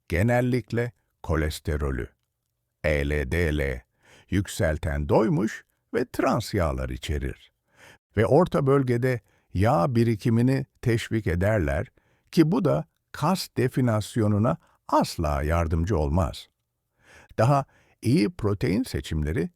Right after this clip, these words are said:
kaliteli kas kazanmak için tavuk göğsü, balık, yumurta veya yağsız kırmızı et parçaları, örneğin antrikot gibi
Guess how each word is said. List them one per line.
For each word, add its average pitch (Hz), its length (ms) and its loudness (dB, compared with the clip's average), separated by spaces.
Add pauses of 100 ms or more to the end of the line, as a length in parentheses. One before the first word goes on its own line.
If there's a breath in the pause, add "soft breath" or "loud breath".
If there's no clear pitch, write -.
(220)
kaliteli 87 500 0
kas 117 260 -6
kazanmak 78 500 -4
için 147 300 -4 (340)
tavuk 147 340 2
göğsü, 82 520 -4 (320)
balık, 78 580 0 (240)
yumurta 78 600 -2 (400 soft breath)
veya 117 320 2 (420 soft breath)
yağsız 127 560 0
kırmızı 123 560 2 (100)
et - 240 -2
parçaları, 69 640 -4 (560)
örneğin 85 420 0 (340)
antrikot - 720 -4 (520)
gibi 92 320 -2